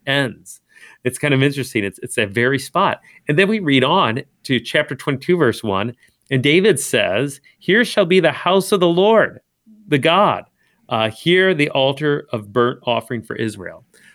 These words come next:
So what happens here is this very spot where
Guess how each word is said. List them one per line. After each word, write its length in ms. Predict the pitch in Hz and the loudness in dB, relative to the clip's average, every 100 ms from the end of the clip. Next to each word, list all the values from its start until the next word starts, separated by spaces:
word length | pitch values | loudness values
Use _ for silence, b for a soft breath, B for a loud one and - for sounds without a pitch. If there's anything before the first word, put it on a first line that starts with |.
| b | b
So 240 | - 175 | 2 2
what 300 | 165 165 151 | 2 2 2
happens 560 | 135 208 370 165 156 117 | 2 -2 -2 0 0 2
here 360 | 117 104 104 117 | 2 2 4 4
is 260 | 123 131 b b - | 2 -2 b b -2
this 160 | 131 | -2
very 280 | 113 156 220 | 2 2 2
spot 440 | - - 104 120 147 | 0 -2 -2 -4 -2
where 360 | 120 120 117 | 2 2 2